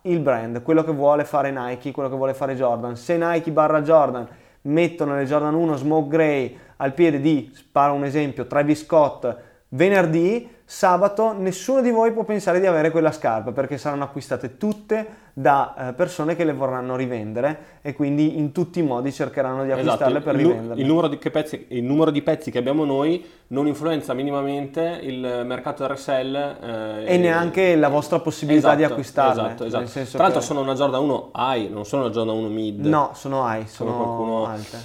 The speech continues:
Speaker 2: come qualcuno dice. Eh, scusami, eh, avete notizie delle Air Zoom B B Next?
Speaker 1: Sì, dovrebbero uscire questo sabato, mm, non abbiamo ancora saputo se sono state spedite o che. Quindi son fighe, son molto belle esteticamente,
Speaker 2: Mm-mm.
Speaker 1: non vedo l'ora di averle.
Speaker 2: Tra l'altro, eh,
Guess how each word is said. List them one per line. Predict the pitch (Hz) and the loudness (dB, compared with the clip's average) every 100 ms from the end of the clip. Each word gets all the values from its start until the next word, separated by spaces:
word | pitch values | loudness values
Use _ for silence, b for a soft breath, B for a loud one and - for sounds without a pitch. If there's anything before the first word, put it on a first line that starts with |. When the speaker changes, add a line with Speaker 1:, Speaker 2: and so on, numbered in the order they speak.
| - | -10
Speaker 2:
come | 135 | -6
qualcuno | 127 127 143 143 | -4 -2 -2 -2
dice. | 123 120 120 - | -4 -4 -6 -4
Eh, | 139 143 143 | -4 -2 -2
scusami, | 139 - 180 156 143 | -4 -6 -2 -2 -2
eh, | - 131 | -4 -4
avete | 131 131 131 139 202 214 | -4 -2 -2 -2 -2 -2
notizie | - 226 185 | -2 -2 0
delle | 139 131 | 0 -2
Air | - 135 139 | -2 -2 0
Zoom | 120 139 123 | -2 -2 -2
B | 120 | -2
B | 120 | -2
Next? | 113 151 170 - 202 - | -2 -4 -6 -10 -8 -8
Speaker 1:
Sì, | - 175 202 - | -2 0 0 -2
dovrebbero | 151 151 165 156 | -6 0 2 2
uscire | 151 170 147 | 0 0 0
questo | 143 156 160 | 0 -6 -6
sabato, | - 147 143 151 202 208 - | 0 0 0 -2 -2 -4 -4
mm, | 147 139 143 143 143 | -6 -4 -4 -2 -2
non | 147 147 | -2 -2
abbiamo | 160 139 135 | 0 0 -2
ancora | 143 139 | -4 -8
saputo | 131 139 135 120 143 139 127 127 B B | -6 -8 -8 -4 0 2 0 -2 B B
se | - | -12
sono | 120 139 | -6 -8
state | 131 135 143 | -4 -4 -4
spedite | - 151 135 131 143 139 139 | -6 -4 -4 -4 -4 -2 0
o | 127 | -2
che. | 123 107 - b b b | -2 -12 -14 b b b
Quindi | - 127 127 131 127 139 | -10 -6 -2 -2 -2 -2
son | 202 202 | -4 -2
fighe, | 175 180 127 | 0 0 -2
son | 107 139 | -4 -4
molto | 151 156 | -2 0
belle | 127 123 | 0 0
esteticamente, | 120 123 131 131 123 110 | -4 -8 -6 -4 -4 -4
Speaker 2:
Mm-mm. | 123 | -6
Speaker 1:
non | 123 | -4
vedo | 127 127 | -4 -2
l'ora | 127 | -2
di | 127 | -2
averle. | 120 117 117 117 B B | -2 -2 -4 -6 B B
Speaker 2:
Tra | 147 | -2
l'altro, | 156 123 113 - | 0 0 -4 -4
eh, | 113 110 107 | -4 -2 -4